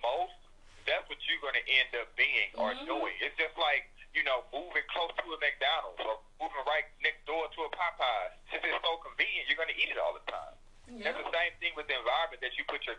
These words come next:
Speaker 1: kids in. So when it comes to, like, you wanna change,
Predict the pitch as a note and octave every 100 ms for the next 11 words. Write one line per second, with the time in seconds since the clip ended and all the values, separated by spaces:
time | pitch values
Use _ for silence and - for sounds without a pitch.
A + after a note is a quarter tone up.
0 | - G3 F3+ G#2 F#2 E2+ - - - -
1 | A#2+ B2 D#3 D#3+ D3+ - - C#3+ B2+ B2
2 | A2+ - - - - - - - - E3
3 | E3 - E3+ E3 D#3+ D#3+